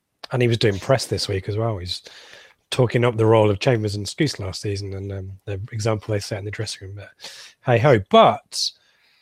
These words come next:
you know, as much as there had been about a fifteen minute spell of total dysfunction for Ipswich, Joe, I think my order is now back on track. Um, Wes Burns is gonna do the trick <laughs> again down the right-hand side.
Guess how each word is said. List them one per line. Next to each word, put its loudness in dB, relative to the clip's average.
you 0
know, 4
as 2
much 4
as 0
there 6
had 4
been 0
about 4
a 0
fifteen -2
minute 0
spell 0
of -2
total 2
dysfunction -4
for 0
Ipswich, -2
Joe, 4
I 0
think -4
my 2
order 0
is -4
now 0
back -2
on -6
track. -2
Um, 0
Wes 2
Burns 4
is -2
gonna 2
do 2
the 2
trick -4
<laughs> -10
again -14
down 4
the 6
right-hand 4
side. -4